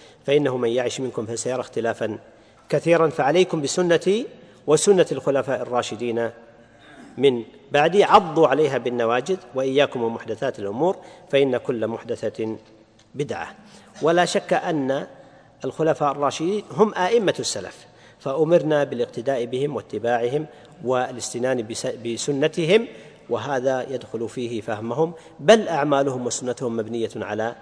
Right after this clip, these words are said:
صحة فهمهم. وحديث النبي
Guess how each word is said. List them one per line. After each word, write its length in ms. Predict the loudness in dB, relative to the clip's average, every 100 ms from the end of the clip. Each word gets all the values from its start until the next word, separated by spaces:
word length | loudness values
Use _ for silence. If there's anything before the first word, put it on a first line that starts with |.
| -20 -20
صحة 600 | -8 -8 -6 -10 -8 -10 -12 _ _ -20 _
فهمهم. 480 | -12 -10 -14 -16 -20 -20 _ _ _ 4
وحديث 460 | 4 6 4 4
النبي 420 | 2 0 0 -4